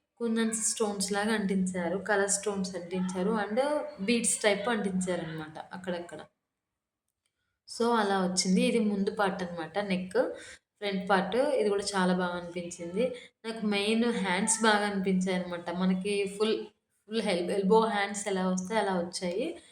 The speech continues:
ఫుల్ హ్యాండ్ మంచిగా వర్క్ కనిపిస్తుంది కదా. మళ్ళీ బ్లౌజ్ పీస్ కూడా ఫార్టీ సైజ్ వాళ్ళకి కూడా సరిపోయేటట్టు పెద్దగా పెట్టారనమాట. సైజ్ అయితే పెద్దగా ఉంది, బ్లౌజ్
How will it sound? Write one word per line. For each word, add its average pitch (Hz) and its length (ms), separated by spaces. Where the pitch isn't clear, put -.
ఫుల్ 240 300
హ్యాండ్ 214 420
మంచిగా 226 460
వర్క్ 220 300
కనిపిస్తుంది 190 640
కదా. 175 200
మళ్ళీ 247 300
బ్లౌజ్ 214 340
పీస్ - 280
కూడా 208 260
ఫార్టీ 202 540
సైజ్ 196 320
వాళ్ళకి 190 260
కూడా 226 160
సరిపోయేటట్టు 196 600
పెద్దగా 214 380
పెట్టారనమాట. 180 800
సైజ్ 185 280
అయితే 180 180
పెద్దగా 190 400
ఉంది, 185 220
బ్లౌజ్ 170 400